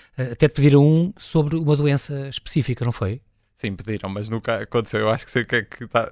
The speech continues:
Speaker 2: tá a dizer da,
Speaker 1: Ar-,
Speaker 2: é, artrite reu-,
Speaker 1: artrite reumatoide. Pediram-te fazer um mural sobre isso?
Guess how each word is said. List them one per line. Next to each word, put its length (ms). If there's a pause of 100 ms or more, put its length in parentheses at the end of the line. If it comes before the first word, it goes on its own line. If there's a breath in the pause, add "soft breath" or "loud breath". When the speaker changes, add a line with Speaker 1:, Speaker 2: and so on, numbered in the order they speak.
Speaker 2:
tá 140
a 40
dizer 280
da, 220
Speaker 1:
Ar-, 80
Speaker 2:
é, 280 (160)
artrite 480
reu-, 140
Speaker 1:
artrite 340
reumatoide. 560
Pediram-te 300
fazer 160
um 180
mural 280
sobre 280
isso? 240